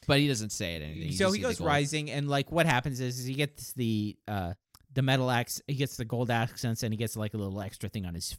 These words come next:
Speaker 2: foot.
Speaker 1: Yeah.
Speaker 2: And
Speaker 1: Yeah.
Speaker 2: so he runs, slow motion,
Speaker 1: Yeah,
Speaker 2: does
Speaker 1: you can
Speaker 2: this
Speaker 1: see the energy building up on his foot the whole time.
Speaker 2: Yep.
Speaker 1: Does a forward kick. The guy sees that he's coming at him, and he's like, "Okay, let's do this." And he's,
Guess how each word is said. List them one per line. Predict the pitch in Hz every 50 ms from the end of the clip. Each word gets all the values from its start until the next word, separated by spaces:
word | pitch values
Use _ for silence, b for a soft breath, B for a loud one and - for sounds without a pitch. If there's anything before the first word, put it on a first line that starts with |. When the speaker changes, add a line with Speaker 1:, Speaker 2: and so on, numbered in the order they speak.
| - _ -
Speaker 2:
foot. | - 87 - - - - - - _
Speaker 1:
Yeah. | 139 127 120 104 80 65 71 80 - _ _ _ -
Speaker 2:
And | 113 113
Speaker 1:
Yeah. | -
Speaker 2:
so | - 131 110 101
he | 85 117 117
runs, | 107 139 156 165 170 165 165 160 165 165 156 - - _ _
slow | - - 170 156 147
motion, | 156 160 160 160 160 - - 165 156 151 151 147 147 151 143 - _ _
Speaker 1:
Yeah, | - 127 120
Speaker 2:
does | 120 104
Speaker 1:
you | 104
can | - 123
Speaker 2:
this | 131
Speaker 1:
see | 127 120
the | 117 107 104
energy | 107 107 98 95 101
building | - 98 95 92 92 90
up | 87 -
on | 90 87
his | 82 - -
foot | - - 92 90 82 -
the | - 90
whole | 95 95 87
time. | - - - 85 85 90 87 90 87 85 85 80 - -
Speaker 2:
Yep. | 135 139 127 127 - _ _ -
Speaker 1:
Does | - 92
a | 90
forward | - - 104 98 -
kick. | 110 98 -
The | 113
guy | 104 117 127 131
sees | 123 - 139 120 104
that | 113 107
he's | 113 -
coming | - 147 143 131 117 110
at | 104 107
him, | 117
and | 113 110
he's | 107 95
like, | 95 -
"Okay, | 120 135 - - 135 131
let's | 135 135 123 117
do | - 151 156
this." | 127 104 90
And | 110
he's, | 117 - -